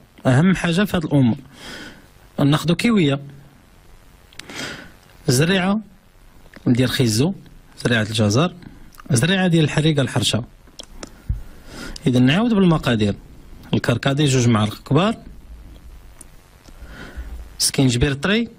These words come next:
مقطع دواور، غناخدو سبعة ديال الدواور فقط، يعني سبعة ديال الدوارات ما نزيدوش عليها. كيوية وحدة اللي كنقشروها، الزريعة ديال خيزو،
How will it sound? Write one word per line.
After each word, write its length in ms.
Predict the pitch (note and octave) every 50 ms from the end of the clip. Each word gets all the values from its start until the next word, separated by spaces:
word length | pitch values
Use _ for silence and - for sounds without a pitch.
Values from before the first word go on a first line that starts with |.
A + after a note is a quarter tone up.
| - - -
مقطع 500 | D#3 B2+ - - - - - D3 A#2+ A#2 - - -
دواور، 460 | C3+ A#2+ B2 B2 B2+ C3 D3 G3+ A3 G#3
غناخدو 380 | E3 D3+ D3+ D3 - - D#3+
سبعة 280 | C#3+ - C3+ C#3 F3 A3
ديال 160 | G#3+ A3+ G3
الدواور 460 | D#3+ C3 C#3 C#3+ C#3 A#2+ A2 A2 - - - - - -
فقط، 540 | - - D#3+ E3 - - C3+ - - - - - - - - - - - -
يعني 140 | A#2+ A2 G2+
سبعة 240 | - - C3+ D#3
ديال 160 | F#3 G3 F#3+ D#3+
الدوارات 540 | C3+ D#3 D#3 D#3 D#3+ E3 G3 G#3 - - - - -
ما 80 | E3 F3+
نزيدوش 320 | E3+ F3 E3 D#3 - -
عليها. 220 | A#2+ A2+ G#2+ G2+ G2+ - - - - - - - - - - - - - - - - - - - - - - - - - - -
كيوية 300 | A3 A#3+ A3+ G3+ E3+ D3
وحدة 400 | B2+ A#2+ - C3 D#3 F3+ G#3 A3 - - - - - - -
اللي 120 | - C3+ B2
كنقشروها، 760 | - - C3+ - - - - - C#3 A#2+ A2 G#2 C#3 F3 G#3+ - - - - - - - - - - - - - - - - - - - - - - - - - - - - - - - - - - - - - -
الزريعة 580 | A#3 G#3 - F#3 G3+ A#3+ A3+ G3 G3+ G#3+ G#3+ - - - - _ - - - - - - - - - - - - - - - - _ - -
ديال 200 | B2 A2 B2 A#2
خيزو، 480 | - - B2 G#2+ G2 - C#3 D3+ F#3